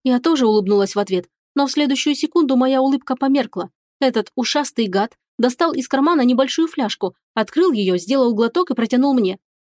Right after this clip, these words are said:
"Хочешь воды?" Схватила вожделенную флягу, решила, что не буду пока убивать супруга, и жадно припала к горлышку.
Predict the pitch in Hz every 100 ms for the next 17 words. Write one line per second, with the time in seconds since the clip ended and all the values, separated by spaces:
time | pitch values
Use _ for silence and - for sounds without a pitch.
0 | _ - 302 359 233 202 196 175 175 _
1 | _ _ _ _ - - 226 233 - 262
2 | 196 214 190 240 247 214 226 277 285 185
3 | 180 _ 220 240 311 262 - 254 254 320
4 | 202 202 220 214 247 214 - 311 302 202
5 | 190 240 190 262 294 311 294 247 220 208
6 | 180 190 175 - 175